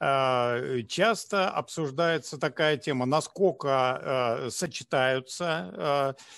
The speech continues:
э, э, э, эти препараты с касом тридцать два. И, э, в-, второй момент, э,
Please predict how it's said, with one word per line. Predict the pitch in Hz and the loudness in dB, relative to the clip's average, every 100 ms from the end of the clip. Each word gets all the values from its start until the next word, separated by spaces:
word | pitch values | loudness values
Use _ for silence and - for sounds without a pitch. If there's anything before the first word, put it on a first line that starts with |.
| - - | -20 -4
э, | 147 | 2
э, | 135 131 127 127 127 - | 2 2 0 -2 -6 -12
э, | 226 175 143 139 143 - | -10 -6 -4 -2 -4 -4
эти | 165 - | -6 -6
препараты | 147 156 156 147 147 143 - 139 | -6 -4 0 0 2 0 0 -8
с | - | -6
касом | 147 139 - 135 | -2 -2 -2 -6
тридцать | 120 143 135 - 143 120 | -6 -8 -10 -8 -8 -6
два. | 123 135 131 123 - - - - | -2 2 2 2 -6 -20 -20 -10
И, | 160 175 170 170 165 | -6 -2 0 0 0
э, | - | 0
в-, | 156 151 139 - - 131 117 | 2 2 2 -2 -14 -20 -20
второй | - 160 160 202 | -2 0 2 0
момент, | 196 185 185 180 185 165 | 0 0 0 0 -2 -4
э, | - | -10